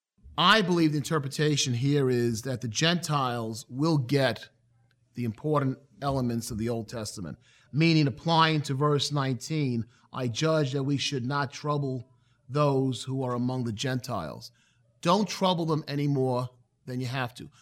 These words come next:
Don't put this unbearable burden of the ceremonial law upon them, which we find difficult to keep on the Roman occupation.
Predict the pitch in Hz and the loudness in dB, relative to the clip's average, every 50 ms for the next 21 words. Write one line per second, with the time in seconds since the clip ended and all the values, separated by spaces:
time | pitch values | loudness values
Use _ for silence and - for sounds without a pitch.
0 | _ _ _ _ - 175 190 220 233 208 - - 196 196 180 190 175 165 151 139 | _ _ _ _ 2 4 4 4 4 2 -2 -2 -2 -2 0 0 0 0 0 0
1 | - - - 156 147 143 123 151 151 156 175 175 160 156 139 123 - 139 151 147 | -2 -4 -4 -4 -4 -2 -2 0 0 0 0 0 -2 -2 -4 -4 -4 -2 -2 -2
2 | 147 143 127 117 120 117 - 143 147 147 143 143 143 143 143 135 127 123 120 127 | -2 -2 -4 -4 -6 -6 -4 -2 -2 -2 0 0 -2 -2 -2 -2 0 0 0 2
3 | 127 123 120 107 - 170 180 190 196 180 143 131 127 131 - - - - _ - | 2 2 0 0 -2 0 2 4 4 4 4 2 2 -2 -4 -10 -20 -18 _ -6
4 | 147 135 - 147 175 233 240 226 240 202 196 185 175 165 143 151 190 170 175 165 | -4 -4 -2 0 2 2 2 2 0 0 2 2 2 2 2 0 0 -2 -2 -4
5 | 160 156 143 - 135 - - 202 214 196 180 160 170 151 147 151 147 165 170 170 | -6 -6 -6 -8 -12 -10 -6 -4 -2 -2 -2 -2 -2 -2 -2 0 2 2 2 2
6 | 170 160 160 156 156 - - 143 - 156 165 175 190 170 - 143 127 123 | 2 2 0 0 -2 -2 -6 -8 -6 -4 -4 -2 -2 -4 -4 -6 -6 -8